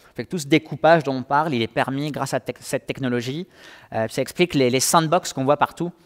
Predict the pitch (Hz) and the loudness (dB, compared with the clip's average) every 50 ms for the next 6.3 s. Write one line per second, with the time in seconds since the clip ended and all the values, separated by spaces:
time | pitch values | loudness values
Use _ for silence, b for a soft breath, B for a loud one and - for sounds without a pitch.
0 | B B B B B - - - 123 113 131 127 127 131 - - - 139 139 135 | B B B B B -14 -12 -10 -8 -8 -8 -10 -10 -12 -14 -10 -6 -4 -2 -2
1 | 131 135 160 175 175 156 127 120 120 117 117 123 123 117 117 131 143 147 139 131 | 0 0 2 2 4 4 4 4 4 2 2 2 0 0 0 -2 -2 -2 -2 -2
2 | 139 180 190 185 - - - 131 127 123 120 135 - 147 139 - 170 196 226 214 | 0 0 0 -2 -4 -4 -2 -2 -2 -2 -4 -6 -8 -6 -2 0 2 2 2 0
3 | - - - 120 - 131 120 117 - 131 127 123 - - 147 143 139 123 120 123 | -4 -8 -8 -2 0 0 0 2 0 -2 -2 -2 -2 -2 0 2 2 2 4 4
4 | 143 165 196 233 B B B B B B B B B - 120 113 117 - - 156 | 2 2 0 -2 B B B B B B B B B -4 -2 -2 -2 0 0 0
5 | 180 185 - 160 - 156 143 - - - - 170 175 143 - - 143 139 143 131 | 0 0 -2 -2 -2 -2 -2 -2 -4 -6 -6 -8 -8 -8 -6 -4 -2 0 2 2
6 | 120 113 110 113 117 | 2 0 0 -4 -6